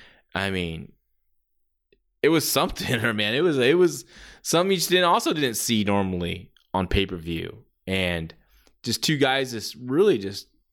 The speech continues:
going at it, you know. Uh, the next match, the main event, was th-, for the W C W Championship, and that was Ric Flair, the champion, and Rick Steamboat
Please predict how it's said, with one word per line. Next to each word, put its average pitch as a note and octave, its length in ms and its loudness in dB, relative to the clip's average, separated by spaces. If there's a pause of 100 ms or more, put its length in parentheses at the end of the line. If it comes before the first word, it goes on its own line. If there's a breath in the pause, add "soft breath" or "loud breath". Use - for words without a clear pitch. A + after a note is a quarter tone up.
(160)
going A#2 260 0
at C3+ 160 0
it, G#2 260 -6 (200)
you G2+ 240 -4
know. F#2 240 -10 (1080 soft breath)
Uh, F#2+ 440 -2 (1120)
the C3+ 100 4
next F#3+ 280 0
match, C3 220 -2
the A2+ 80 0
main B2+ 180 2
event, A#2 520 -2 (920)
was F2+ 640 -2 (840)
th-, - 160 -16
for A2+ 100 -2
the G#2 40 2
W C3+ 220 2
C - 80 0
W C#3 160 2
Championship, - 640 -4 (840)
and A#2 100 2
that A2 80 2
was G#2 160 -4
Ric F3 160 0
Flair, D3+ 140 4
the D#3 60 -2
champion, A2 680 -4 (1300 soft breath)
and A2 400 -2
Rick C#3+ 200 0
Steamboat C3 880 0